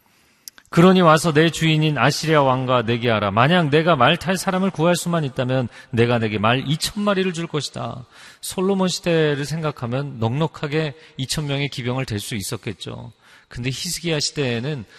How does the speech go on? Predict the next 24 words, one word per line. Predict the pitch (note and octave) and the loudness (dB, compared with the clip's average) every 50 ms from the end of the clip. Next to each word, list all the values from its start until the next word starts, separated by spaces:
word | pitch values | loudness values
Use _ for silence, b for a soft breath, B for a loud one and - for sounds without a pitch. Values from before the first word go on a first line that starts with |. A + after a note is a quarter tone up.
| B B B | B B B
그 | - - C3+ | -12 -10 -4
정도의 | B2+ D3+ D3 C#3+ C3+ C#3 C#3+ | -4 -4 -4 -4 -4 -4 -6
기병이 | C3+ - B2 G#2+ A#2 A2 A2 A#2+ | -6 -8 -8 -6 -6 -6 -6 -6
없었어요. | - - F#2+ F#2+ - - - B2 A#2 - - - A#2 - C#3+ C#3 B2+ C3 - _ _ _ _ _ _ _ _ _ _ _ _ _ _ _ - | -10 -12 -14 -16 -14 -10 -10 -10 -10 -10 -14 -14 -16 -16 -18 -18 -20 -20 -20 _ _ _ _ _ _ _ _ _ _ _ _ _ _ _ -10
이거 | F3 F3+ F#3 | -8 -6 -6
맞는 | E3+ A2+ A2 C3 D3+ F3+ G#3 G3+ F#3+ | -4 -2 -2 -2 0 0 0 0 0
이야기입니다. | F3+ E3 D3+ C3 B2 B2 A2+ A2 B2 B2+ D3 D3 C#3+ D3 - - _ _ _ _ _ _ _ _ _ _ _ _ _ _ _ _ _ _ _ _ _ _ _ _ - | -2 -2 -4 -4 -6 -10 -12 -12 -14 -16 -16 -18 -18 -18 -20 -20 _ _ _ _ _ _ _ _ _ _ _ _ _ _ _ _ _ _ _ _ _ _ _ _ -4
말 | - C3+ D#3 E3+ E3+ | 2 4 4 6 4
이천 | E3+ E3 - F3+ F3+ E3 | 2 0 0 -2 -2 -2
피를 | - F3 F3+ E3 | -2 -2 -2 -2
준다 | - - E3 D#3+ E3 E3 | -2 -4 -4 2 2 2
한들 | D3+ F3 F3 D#3 D3+ E3+ E3+ D#3+ C3 A2 G2 G2 - | 2 2 -2 -2 0 0 0 0 0 -2 -4 -8 -12
그 | - - F3+ | -6 -4 -2
말을 | D#3+ B2 A2+ C3 D3+ F3 F3+ E3 | 2 4 4 4 4 2 -2 -4
태울, | - - F#3+ F#3 F3+ F#3 F#3 D#3+ A2 B B B B B B B B - | -4 -6 -4 -2 0 0 0 -2 -2 B B B B B B B B 0
말에 | A#3 B2 D3 F3 E3+ | 2 4 4 2 0
태울 | - - - F#3+ F#3 F3+ D#3 C3 | -2 -6 -6 -4 -4 -2 -2 -4
이천 | C#3+ D#3 - - G3 F#3 | -4 -4 -4 -4 -4 -2
명의 | F3+ F3 E3 D#3 F3 F3 | -2 -2 -2 -2 -2 -4
기병이나 | - - D#3 C#3 D#3+ E3+ E3+ E3 D#3+ E3+ D#3 | -4 -4 -6 -4 -2 -2 -2 -2 -4 -4 -4
너가 | B2+ B2+ D3 C#3+ | -4 -2 -2 -2
내놓을 | A2 A2+ C#3 D3+ | -2 -2 -2 -2
수 | D3 - - | -4 -4 -6
있느냐? | C#3 A#2+ G#2+ G2+ G#2+ A#2+ | -8 -8 -8 -10 -10 -12